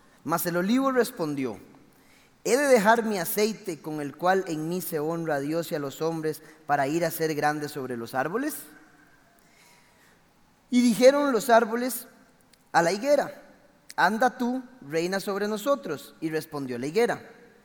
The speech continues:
'¿He de dejar mi dulzura y mi buen fruto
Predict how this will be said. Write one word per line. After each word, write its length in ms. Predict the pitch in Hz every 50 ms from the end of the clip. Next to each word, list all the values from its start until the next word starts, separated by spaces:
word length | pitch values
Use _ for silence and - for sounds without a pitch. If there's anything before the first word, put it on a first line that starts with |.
| _ _ _ _ _ -
'¿He 140 | 151 185 226
de 80 | 254
dejar 360 | 269 254 220 175 190 208 214
mi 200 | 220 220 220 208
dulzura 640 | 190 165 160 151 - - 196 214 226 220 214 - - -
y 100 | 156 151
mi 120 | 147 135
buen 260 | 131 143 170 185 185
fruto 500 | - - 185 185 196 190 190 196 190 190